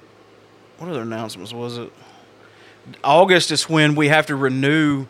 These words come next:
our hosting for, uh, with Podomatic, our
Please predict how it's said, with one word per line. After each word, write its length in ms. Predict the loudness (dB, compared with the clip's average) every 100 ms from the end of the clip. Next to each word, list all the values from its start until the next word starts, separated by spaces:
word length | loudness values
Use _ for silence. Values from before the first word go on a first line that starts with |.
| -16 -20 -20 -20 -4
our 160 | 0 0
hosting 760 | 0 -2 -2 -2 -4 -6 -8 -16 -20 _ -20 -20 -20 -20 -20
for, 640 | -8 -4 0 0 -2 -6 -12 -20 -20 -20 _ -20 _ _ -20 -20 _
uh, 220 | -6 -2 -2
with 160 | -4
Podomatic, 640 | 0 4 4 4 4 2 2
our 220 | 2 0